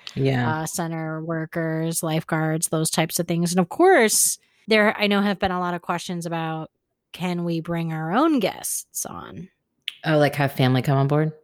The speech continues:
Speaker 2: Yeah. And, like, stay in
Speaker 1: Mm.
Speaker 2: our rooms. And so I think that is gonna be something that could possibly be affected too. Um, and then a lot of it's just training and culture, which, to be honest with you,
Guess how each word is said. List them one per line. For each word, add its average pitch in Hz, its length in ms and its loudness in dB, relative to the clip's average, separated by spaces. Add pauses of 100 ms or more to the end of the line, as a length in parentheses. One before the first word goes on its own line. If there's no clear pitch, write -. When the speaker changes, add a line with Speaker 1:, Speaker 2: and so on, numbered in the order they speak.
(440)
Speaker 2:
Yeah. 156 280 -2 (380)
And, 190 120 2
like, 160 100 2
stay 147 200 4
in 143 60 4
Speaker 1:
Mm. 165 40 -2
Speaker 2:
our 156 100 -2
rooms. 165 680 2
And 156 300 -8 (380)
so - 160 0
I 180 80 4
think 175 240 -2 (460)
that 170 460 0
is 170 200 -6
gonna 165 180 -4
be 156 100 -4
something 156 360 -8
that 156 120 -10
could 156 120 -10
possibly - 480 -10
be - 140 -14
affected - 520 -14
too. 123 280 -10 (460)
Um, 196 200 -2
and 226 100 0
then 277 80 4
a 294 60 4
lot 370 120 6
of 466 60 6
it's 440 140 2
just - 180 0
training 247 380 2
and 202 100 2
culture, 185 560 0
which, 180 500 0 (580)
to - 100 -2
be 240 140 4
honest 359 320 2
with 190 160 -6
you, 180 480 0